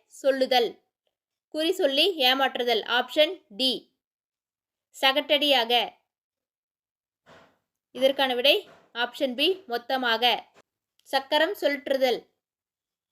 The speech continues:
ஆப்ஷன் பி. பெரிதும் துன்புறுதல். சக்கை வாங்கு வாங்குதல். மிக கடிந்து பேசுதல். சடை வாருதல்.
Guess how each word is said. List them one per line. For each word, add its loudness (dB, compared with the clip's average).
ஆப்ஷன் -2
பி. 0
பெரிதும் -2
துன்புறுதல். -2
சக்கை 0
வாங்கு 0
வாங்குதல். 0
மிக -2
கடிந்து -2
பேசுதல். 0
சடை 4
வாருதல். 2